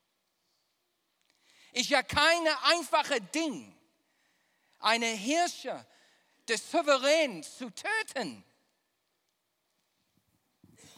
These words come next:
Und dieser Minus ist eine,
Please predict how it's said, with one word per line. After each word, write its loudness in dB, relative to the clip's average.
Und -4
dieser 2
Minus -2
ist -8
eine, 0